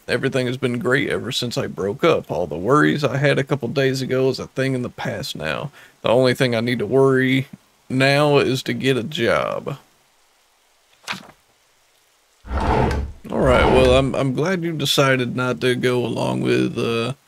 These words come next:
an abortion. It, it sounds like you're gonna be a, a happy mother, which, which is all, oh, look at the adorable little crab. What is this? Camera?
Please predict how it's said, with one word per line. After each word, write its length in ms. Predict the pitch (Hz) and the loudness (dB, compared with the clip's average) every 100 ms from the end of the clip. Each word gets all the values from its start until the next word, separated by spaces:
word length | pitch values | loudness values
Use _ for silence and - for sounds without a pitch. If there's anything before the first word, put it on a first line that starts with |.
| _ _ _ _ _ - | _ _ _ _ _ -6
an 80 | |
abortion. 540 | 120 110 78 - - 78 | -4 -2 -4 -6 -12 -6
It, 100 | 92 | -4
it 300 | 92 101 107 | -2 -2 -2
sounds 300 | 139 127 123 | -2 -2 -2
like 180 | 120 127 | -4 -2
you're 140 | 120 | -4
gonna 180 | 123 120 | -4 -4
be 320 | 120 120 120 | -2 -2 0
a, 140 | 120 | 0
a 320 | 143 208 339 320 | 0 2 2 0
happy 340 | 359 359 370 | -2 2 0
mother, 480 | 370 392 262 - 135 | 2 0 0 -8 -12
which, 260 | - - - | -12 -12 -8
which 240 | - 226 | -8 -4
is 140 | 330 311 | -4 -2
all, 120 | 269 | -2
oh, 260 | - 120 95 | -2 -2 0
look 220 | 113 156 | 0 -2
at 80 | - | -4
the 100 | 90 | -6
adorable 560 | 82 - 113 95 82 95 | -6 -6 -4 -4 -4 -6
little 180 | 107 - | -6 -10
crab. 680 | - - 117 110 117 117 120 | -18 -2 0 2 0 0 -2
What 100 | - _ _ _ _ _ _ _ _ _ _ _ _ _ _ _ _ _ _ _ _ _ _ _ _ - | -6 _ _ _ _ _ _ _ _ _ _ _ _ _ _ _ _ _ _ _ _ _ _ _ _ -16
is 120 | 131 | -14
this? 180 | - - _ _ _ _ _ _ | -12 -16 _ _ _ _ _ _
Camera? 220 | - 226 | -6 -6